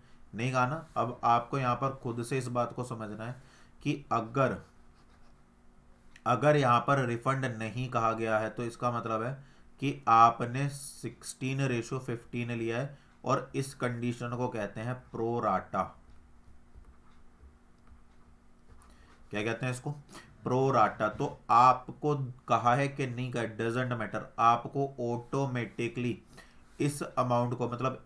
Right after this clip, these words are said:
एक हजार से, एक हजार से एक्सेस आ गया ना, तो इस अमाउंट से already आपको जो, ये जो एक्सेस अमाउंट है इसको आपको एडजस्ट कर देनी है। किस में?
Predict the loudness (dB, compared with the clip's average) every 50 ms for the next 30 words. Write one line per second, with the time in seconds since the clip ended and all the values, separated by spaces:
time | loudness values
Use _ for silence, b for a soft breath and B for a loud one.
0 | -6 -2 0 0 0 0 0 0 0 0 2 0 0 0 -2 -6 -10 -12 -12 -16
1 | -20 -20 -20 -20 -12 -6 -4 -2 -2 0 2 2 2 2 0 -4 -6 -4 -4 -4
2 | 0 0 0 0 0 0 -2 -2 -2 -6 -12 -20 -20 -20 -20 -20 b b b b
3 | b b b b b b b -20 -20 -20 -20 -20 -20 -20 -20 -20 -20 -20 -18 -10
4 | -10 -10 -8 -6 -4 -2 -2 -2 -2 -4 -4 0 0 0 2 4 4 4 4 2
5 | -2 -4 -6 -4 -4 -4 -4 -2 -2 0 2 2 2 0 0 -2 0 0 -2 -4
6 | -2 -2 0 2 2 0 0 -4 -10 -6 -6 -6 -6 -6 -10 -20 -20 -20 -20 -16
7 | -10 -8 -6 -6 -8 -10 -20 -20 -20 -20 _ _ -20 -20 -20 -14 -8 -4 -2 0
8 | 0 -2 -2 -6 -8 -8 -6 -4 -2 -2 0 0 -2 -2 -2 -4 -6 -6 -6 -8
9 | -12 -12 -10 -6 -4 -4 -4 -2 -2 -2 -2 -2 -4 -4 -4 -6 -6 -6 -6 -8
10 | -8 -8 -6 -6 -6 -6 -6 -8 -12 -10 -6 -4 -4 -4 -2 -4 -6 -6 -8 -10
11 | -10 -10 -8 -8 -8 -8 -12 -18 -20 -20 -20 -20 -20 -20 -20 -16 -8 -6 -6 -6
12 | -6 -6 -6 -4 -6 -6 -8